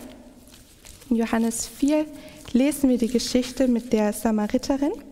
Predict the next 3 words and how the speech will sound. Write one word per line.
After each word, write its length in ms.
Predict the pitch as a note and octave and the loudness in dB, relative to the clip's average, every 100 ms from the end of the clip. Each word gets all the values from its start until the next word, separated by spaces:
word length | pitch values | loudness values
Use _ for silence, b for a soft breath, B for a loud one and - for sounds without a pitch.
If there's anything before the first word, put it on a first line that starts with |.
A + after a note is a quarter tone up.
| - - - - - - - B B B B B B B B B B B B B B B B - - _ - | -20 -20 -20 -20 -20 -20 -20 B B B B B B B B B B B B B B B B -20 -20 _ 0
Und 280 | D4+ D4 C#4+ | 4 4 4
dort 340 | C#4+ D#4+ D4 | 2 2 2
mal 340 | E4 D4 D#4+ | 2 4 4